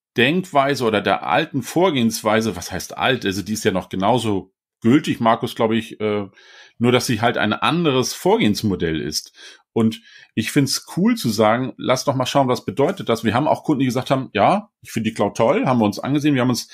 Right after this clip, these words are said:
die Features durchgerechnet und haben erstmal alle Features reingepackt, weil natürlich werden wir die alle brauchen.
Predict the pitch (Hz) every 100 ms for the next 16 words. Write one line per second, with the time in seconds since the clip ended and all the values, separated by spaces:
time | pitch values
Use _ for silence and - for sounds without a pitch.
0 | - - _ _ - - 240 - 139 -
1 | 196 214 113 98 - 151 - - _ _
2 | _ _ 120 139 123 139 139 - 127 170
3 | - 160 147 135 127 131 123 - 82 -
4 | 95 98 - 120 113 101 107 98 95 -
5 | 104 87 87 104 - 73